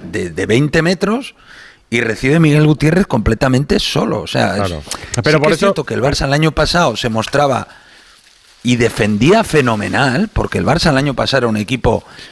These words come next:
Speaker 1: que replegaba rapidísimo, que era muy difícil sorprenderle, incluso hacer esas ocasiones de gol. Sí que es verdad que evidentemente Ter Stegen hizo un año extraordinario, pero este año es todo lo contrario. El Barça defiende a nivel colectivo, no estoy hablando de la defensa,
Speaker 2: Ujú.
Speaker 1: ¿eh? Estoy hablando a nivel colectivo,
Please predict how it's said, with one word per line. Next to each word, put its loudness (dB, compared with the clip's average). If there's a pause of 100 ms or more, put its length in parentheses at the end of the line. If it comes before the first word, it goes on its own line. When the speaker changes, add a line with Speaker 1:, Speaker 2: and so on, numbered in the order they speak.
(220)
Speaker 1:
que -2
replegaba 0
rapidísimo, -2
que 0
era 4
muy 2
difícil -2
sorprenderle, 0
incluso 0
hacer -2
esas 2
ocasiones 0
de 0
gol. 0
Sí -4
que -4
es 0
verdad 0 (480)
que 2
evidentemente 2
Ter -2
Stegen -2
hizo 0
un 6
año 4
extraordinario, 0 (540)
pero 0
este -2
año 2
es -2
todo 4
lo -2
contrario. -2
El 2
Barça 2
defiende 0
a 2
nivel 4
colectivo, 4
no 2
estoy 2
hablando 4
de 4
la 0
defensa, -2
Speaker 2:
Ujú. 2
Speaker 1:
¿eh? -6 (500)
Estoy 0
hablando 2
a 2
nivel 4
colectivo, 2